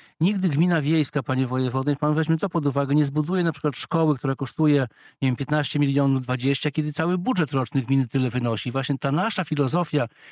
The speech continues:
wspierania słabszych na inwestycje, ale wspieraliśmy także i sił-, i mocniejsze samorządy, i Warszawę, i Białystok, i wszystkie, tylko w innym stopniu proporcji, niż to by wynikało z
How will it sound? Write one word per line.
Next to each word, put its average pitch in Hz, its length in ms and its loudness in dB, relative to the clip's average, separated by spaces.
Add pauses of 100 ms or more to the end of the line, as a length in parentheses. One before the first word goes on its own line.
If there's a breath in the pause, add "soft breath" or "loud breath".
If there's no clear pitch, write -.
(100)
wspierania 170 420 0
słabszych 160 540 -4
na 127 80 0
inwestycje, 131 540 -2
ale 135 100 0
wspieraliśmy 123 440 -2
także 120 260 -2
i 139 80 0
sił-, 127 240 -2 (340 loud breath)
i 131 120 0
mocniejsze 240 420 2
samorządy, 113 600 0 (320 loud breath)
i 131 60 -4
Warszawę, 165 460 0
i 147 60 2
Białystok, 139 520 0
i 156 80 0
wszystkie, - 380 -4
tylko 139 320 0 (360 loud breath)
w 123 180 -2
innym 196 320 2
stopniu 180 360 -2
proporcji, 170 560 -2
niż 165 100 -2
to 170 80 0
by 160 60 -2
wynikało 165 360 0
z - 40 -2